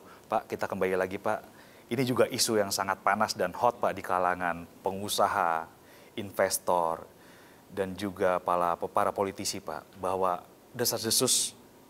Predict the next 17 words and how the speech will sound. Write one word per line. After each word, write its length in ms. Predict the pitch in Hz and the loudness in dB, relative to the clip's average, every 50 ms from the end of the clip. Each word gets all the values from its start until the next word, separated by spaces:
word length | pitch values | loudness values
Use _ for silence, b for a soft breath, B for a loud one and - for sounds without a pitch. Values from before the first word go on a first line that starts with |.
| - - | -2 0
wacana 480 | 104 101 98 - - 101 101 101 104 | 0 0 2 0 -2 0 0 0 -2
muncul, 640 | 104 107 107 104 101 - 113 101 87 85 85 - - - - B B B B B B B B B - - - - - - - | -2 -2 -2 -4 -4 -2 -2 0 0 -2 -4 -6 -10 -16 -20 B B B B B B B B B -20 -20 -20 -20 -20 -8 -6
Pak 80 | 87 | -6
Jokowi 400 | 87 95 101 - - 98 104 113 | -4 -4 -6 -4 -2 -4 -2 -4
ini 40 | 117 104 | -4 -6
bakal 160 | 92 87 90 | -6 -8 -8
tiga 240 | 90 - 98 90 92 | -10 -10 -10 -10 -10
periode, 400 | 82 - 90 90 90 95 95 101 - - | -8 -8 -8 -6 -6 -6 -6 -8 -12 -12
Pak, 400 | - - - - - - - - | -16 -20 -20 -20 -20 -20 -8 -6
atau 320 | 95 95 - - 120 113 | -6 -6 0 0 0 0
bahkan 320 | 101 107 - - 120 110 | 2 -2 -2 -2 -2 -2
perpanjangan, 720 | 104 - - - - 98 101 98 101 101 92 85 85 80 76 73 | -2 -4 -6 -4 -2 -4 -4 -2 0 -2 -2 -2 -4 -10 -14 -14
Pak. 160 | - - - - - B B B B B B B B 104 | -18 -20 -20 -20 -20 B B B B B B B B 2
Dan 160 | 113 110 113 | 2 4 4
ini 160 | 117 131 151 | 2 2 2
mempengaruhi 400 | 151 139 120 123 110 113 117 113 | 0 2 2 6 4 6 4 4
sentimen, 480 | - 117 110 110 110 120 139 151 - | 0 -2 0 0 -2 -2 -2 -2 -4